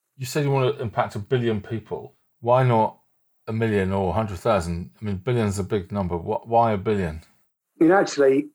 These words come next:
Speaker 2: you know, if you want the honest answer, it's only, it's not a billion, it's, it's ten billion, because when I said a billion,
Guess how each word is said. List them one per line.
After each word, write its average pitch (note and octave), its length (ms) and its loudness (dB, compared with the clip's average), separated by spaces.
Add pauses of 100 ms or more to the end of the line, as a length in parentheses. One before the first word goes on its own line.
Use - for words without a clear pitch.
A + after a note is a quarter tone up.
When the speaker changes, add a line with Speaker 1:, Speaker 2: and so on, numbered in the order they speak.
Speaker 2:
you D#3+ 100 2
know, C#3+ 140 6
if C3+ 160 0
you D#3+ 80 0
want E3 180 4
the D3 100 2
honest D3 280 0
answer, A#2 320 -2
it's A#2+ 100 -4
only, B2+ 240 0
it's B2+ 360 -2
not C#3+ 160 2
a B2+ 40 0
billion, G#2 400 -2
it's, - 220 -6
it's B2+ 260 0
ten B2+ 320 4
billion, G2+ 460 0
because A#2 640 2
when D3+ 140 4
I D3+ 100 4
said C3 220 2
a A2+ 40 4
billion, G#2+ 580 -2